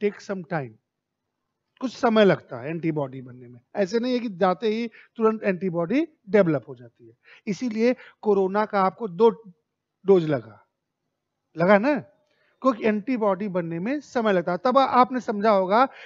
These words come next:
कि टीका लगने के बाद इम्यूनिटी कुछ दिन डाउन हो जाती है, फिर धीरे धीरे बढ़ना शुरू होती है। यानी अब एंटीबॉडी किसी भी चीज के आगे तुरंत नहीं बन जाती है, अगर तुरंत बन जाती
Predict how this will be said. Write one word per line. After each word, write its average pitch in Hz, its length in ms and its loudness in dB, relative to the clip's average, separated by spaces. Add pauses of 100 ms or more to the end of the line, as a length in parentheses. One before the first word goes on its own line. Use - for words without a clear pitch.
कि 240 80 -4
टीका 233 360 0
लगने 220 320 4
के 220 80 0
बाद 220 200 6
इम्यूनिटी 208 400 -6
कुछ 220 200 -8
दिन 214 180 -4
डाउन 202 280 2
हो 202 100 -2
जाती 196 360 -2
है, 196 220 2
फिर 214 260 -10
धीरे 202 300 -2
धीरे 196 220 -2
बढ़ना 185 420 -4 (340)
शुरू 202 220 -6
होती 131 280 -16
है। 135 60 -20 (400)
यानी 254 380 4 (240)
अब 294 200 6 (100)
एंटीबॉडी 254 720 0
किसी 269 420 0
भी 302 140 2
चीज 285 280 -6
के 311 160 -2 (100)
आगे 247 360 0
तुरंत 294 520 -2
नहीं 262 260 0
बन 190 200 0
जाती 123 280 -14
है, 113 100 -20 (420)
अगर 208 300 0
तुरंत 240 440 -2
बन 240 340 0
जाती 277 360 -4